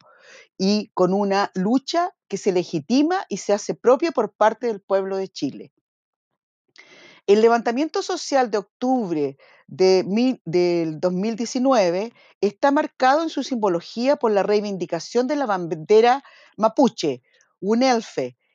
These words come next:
y la huipala, pero también por la legitimación y extensión de su demanda de movimien-, al movimiento social.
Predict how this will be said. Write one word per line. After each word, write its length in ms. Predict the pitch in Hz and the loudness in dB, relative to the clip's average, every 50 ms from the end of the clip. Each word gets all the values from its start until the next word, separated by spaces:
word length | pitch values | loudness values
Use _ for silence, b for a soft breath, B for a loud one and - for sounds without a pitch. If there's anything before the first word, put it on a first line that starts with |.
| _ _ - | _ _ -4
y 140 | 180 190 | -2 0
la 140 | 190 202 202 | 2 4 4
huipala, 640 | 190 214 226 - - 277 269 240 180 160 143 139 - | 4 2 0 2 4 4 6 6 6 4 2 2 2
pero 180 | - 185 180 175 | 0 0 0 2
también 460 | - 175 175 175 156 214 247 285 302 | 0 -2 -2 -2 -4 -4 -4 -4 -4
por 160 | - 339 311 | -4 -2 -2
la 100 | 285 240 | 0 0
legitimación 960 | 185 254 269 - 330 - 339 302 302 269 - - - 254 240 202 170 135 - | 0 -2 -4 -4 -6 -4 -4 -2 -2 -4 -4 -4 -2 0 0 0 -2 -4 -6
y 280 | 165 175 175 175 170 165 | -6 -6 -4 -2 -2 -2
extensión 640 | 151 - _ - 160 156 151 - - - 285 339 392 415 427 | -4 -4 _ -6 -4 -4 -6 -6 -6 -4 -4 -4 -4 -6 -8
de 80 | 339 302 | -8 -8
su 160 | - - 233 | -8 -8 -6
demanda 460 | 196 196 185 190 214 240 254 247 277 | -6 -4 -2 0 0 0 0 -2 -4
de 80 | 277 269 | -4 -4
movimien-, 440 | 262 247 214 196 190 190 196 202 - - - - | -4 -4 -6 -6 -8 -8 -8 -10 -10 -10 -6 -4
al 120 | 175 180 | -2 -2
movimiento 460 | 180 175 175 170 170 190 190 - 208 196 | -2 -2 -2 -2 -2 -4 -4 -6 -8 -8
social. 520 | - 196 - - - 135 117 110 - | -8 -8 -8 -4 -4 -4 -6 -6 -12